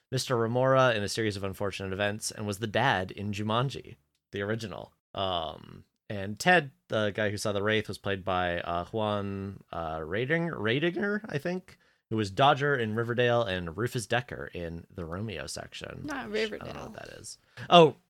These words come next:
Speaker 1: actually, right. Uh, fi-, no, sorry. One of the orderlies also, um, the one who saw, uh, Dean talking to Doctor Cartwright was, um, wait, is that right? Hold on. Did I <laughs> write, did I, hold on.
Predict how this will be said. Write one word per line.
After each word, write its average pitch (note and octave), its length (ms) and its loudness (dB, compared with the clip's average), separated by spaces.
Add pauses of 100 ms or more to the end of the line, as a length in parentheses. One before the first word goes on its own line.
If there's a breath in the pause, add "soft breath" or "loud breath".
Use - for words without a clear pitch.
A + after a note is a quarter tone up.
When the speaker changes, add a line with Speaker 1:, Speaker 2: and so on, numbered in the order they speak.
(120)
Speaker 1:
actually, C#3 320 4
right. A2+ 240 4
Uh, A#2+ 240 -4
fi-, D3+ 240 4
no, C3 220 2
sorry. G#2+ 340 4
One C#3 200 2
of D3 80 0
the C#3+ 100 2
orderlies A#2 540 4
also, G2 680 0
um, F2 580 -6 (240 loud breath)
the B2+ 80 0
one B2+ 180 6
who B2+ 200 2
saw, G#2 680 4 (120)
uh, F#2 360 -2
Dean G2+ 420 -2
talking F#2+ 400 -4
to F#2+ 180 -4
Doctor F#2+ 300 -6
Cartwright G2 600 -4 (320 soft breath)
was, G#2+ 340 0
um, G#2 680 -2 (600)
wait, G#2+ 160 0
is - 100 -4
that G#2+ 220 0
right? A2 340 0 (240)
Hold A2+ 140 0
on. F2+ 260 0
Did A2 140 0
I G#2+ 60 4
<laughs> - 0 -
write, - 600 -2
did C3+ 120 0
I, D#3 260 6 (480)
hold G2 100 0
on. F#2 220 2